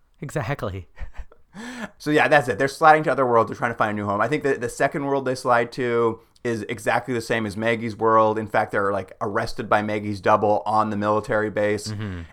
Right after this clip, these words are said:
Speaker 2: And it's used as a way to f-, both further the romantic plot between Quinn and her, but also to reveal something about her character, 'cause they're only able to escape interrogation with her double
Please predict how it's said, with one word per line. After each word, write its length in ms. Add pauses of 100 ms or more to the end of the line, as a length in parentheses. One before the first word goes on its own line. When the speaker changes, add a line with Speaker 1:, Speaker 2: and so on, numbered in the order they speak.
(120)
Speaker 2:
And 240 (240)
it's 260
used 540
as 120
a 60
way 280
to 560 (120)
f-, 200
both 240
further 420
the 100
romantic 460
plot 240
between 600
Quinn 260
and 120
her, 340 (180)
but 80
also 220
to 80
reveal 400
something 280
about 200
her 60
character, 540 (300)
'cause 220 (160)
they're 240
only 340
able 240
to 160
escape 420
interrogation 720
with 140
her 120
double 560